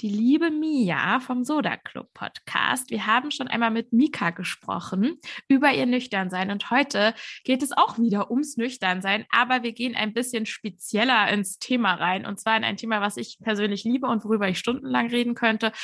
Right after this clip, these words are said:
Und zwar geht's ums Daten und diesmal <laughs> ums nüchterne Daten, denn wir kennen es alle.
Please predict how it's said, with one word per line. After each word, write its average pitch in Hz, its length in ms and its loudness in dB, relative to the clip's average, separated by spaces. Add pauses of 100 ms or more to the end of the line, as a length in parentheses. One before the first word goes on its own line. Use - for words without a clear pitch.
(220)
Und 220 160 2
zwar 220 220 2
geht's 220 280 0
ums 196 340 0 (180)
Daten 254 540 6 (460)
und - 120 -4
diesmal 247 440 6
<laughs> - 40 0
ums 202 340 0
nüchterne 285 680 4
Daten, 202 540 0
denn 208 160 0
wir 208 100 -2
kennen 254 320 -4
es 277 160 -6
alle. 208 420 2